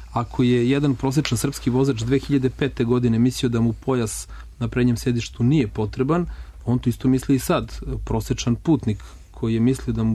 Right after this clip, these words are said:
pojas nije potreban pozadi dve hiljade pete godine, isti takav stav ima i sada. Dakle, vozači, pešaci, putnici su isti, e, trebali smo ih promeniti, ali to se nažalost nije dogodilo, zbog toga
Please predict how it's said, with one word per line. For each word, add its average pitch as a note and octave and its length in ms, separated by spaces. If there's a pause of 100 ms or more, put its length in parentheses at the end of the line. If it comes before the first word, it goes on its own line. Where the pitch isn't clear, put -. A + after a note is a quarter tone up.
(140)
pojas B2 280
nije B2 120
potreban A#2+ 440
pozadi B2+ 560
dve G#2+ 180
hiljade A2 260
pete A2+ 300
godine, C#3 420
isti E3+ 340
takav D#3+ 280
stav D#3+ 240
ima D#3+ 200
i C#3 60
sada. B2+ 340 (380)
Dakle, A#2+ 280
vozači, A#2+ 520
pešaci, C#3+ 540
putnici D#3 460
su - 360
isti, B2+ 420
e, - 880
trebali C#3 360
smo A#2 160
ih G2+ 60
promeniti, A#2 560
ali B2 140
to C3 140
se - 140
nažalost A#2 440
nije C3+ 120
dogodilo, C#3+ 540
zbog B2 340 (140)
toga D3+ 420